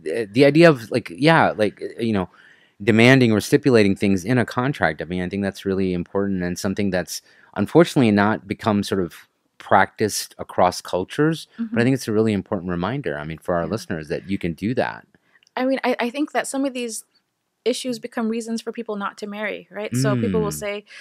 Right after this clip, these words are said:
Speaker 2: "Fini-, get your P H D first, then get married,"
Speaker 1: There you go.
Speaker 2: or, uh, "Get, become a doctor first, then get married," or "Do this," or "Do a bunch of these things first and get, and then get married," because they're so afraid that if you have, if you get married and if you have children, then, um,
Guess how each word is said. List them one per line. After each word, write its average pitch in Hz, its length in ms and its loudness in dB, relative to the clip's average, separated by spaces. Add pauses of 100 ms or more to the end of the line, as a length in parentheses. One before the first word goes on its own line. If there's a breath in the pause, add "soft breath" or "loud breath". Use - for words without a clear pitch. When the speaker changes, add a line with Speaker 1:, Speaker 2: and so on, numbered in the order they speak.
(340 loud breath)
Speaker 2:
"Fini-, 254 300 0
get 240 220 -4
your 247 80 -2
P 240 160 -4
H 220 180 -2
D 226 100 -6
first, 220 380 -8
then 208 160 -10
get 202 160 -8
married," 190 400 -8
Speaker 1:
There 160 80 -8
you 151 60 -8
go. 208 60 -2
Speaker 2:
or, 190 340 0
uh, 185 380 -4 (120)
"Get, 220 160 0
become 233 220 -4
a 214 60 -2
doctor 214 340 -4
first, 214 260 -10
then 220 140 -8
get 202 120 -10
married," 190 240 -6
or 202 80 -4
"Do 220 220 -6
this," 220 240 -4
or 190 120 -6 (380 soft breath)
"Do 254 120 2
a 247 40 4
bunch 240 200 0
of 226 80 -10
these 226 100 -4
things 226 220 -4
first 220 240 -6
and 214 80 -10
get, 202 120 -4 (120)
and 196 120 -6
then 240 120 0
get 226 160 -2
married," 196 240 -8
because 214 220 -8
they're 208 100 -4
so 247 240 -2
afraid 214 460 -6
that 180 100 -8
if 190 100 -16
you 208 100 -8
have, 208 280 -8
if 190 100 -18
you 214 80 -10
get 220 160 -2
married 180 220 -8
and 190 160 -14
if 190 100 -18
you 196 60 -14
have 208 160 -8
children, 190 420 -10 (500 soft breath)
then, 190 440 -6
um, 180 560 -8